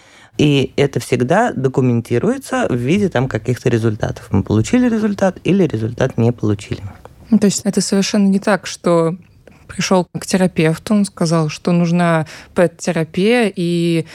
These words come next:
Speaker 2: человек берет кота из приюта.
Speaker 1: Нет, это совс-, это совсем другое. Это именно под контролем специалиста, в присутствии специалиста,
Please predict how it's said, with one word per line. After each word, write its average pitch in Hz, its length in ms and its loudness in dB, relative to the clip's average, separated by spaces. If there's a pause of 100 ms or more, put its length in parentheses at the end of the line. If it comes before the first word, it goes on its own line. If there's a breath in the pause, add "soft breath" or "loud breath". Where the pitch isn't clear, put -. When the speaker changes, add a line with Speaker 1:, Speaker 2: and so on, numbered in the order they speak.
(220 loud breath)
Speaker 2:
человек 180 340 2
берет 165 280 0
кота 160 300 -2
из 151 100 -4
приюта. 160 640 -2
Speaker 1:
Нет, 104 320 0
это 127 180 -2
совс-, - 180 -4
это 165 260 2
совсем 110 440 -2
другое. - 520 -6 (680 soft breath)
Это 123 280 2
именно 208 420 4
под - 320 0
контролем 120 560 0
специалиста, 185 720 -2
в - 80 -6
присутствии 135 680 0
специалиста, 220 920 0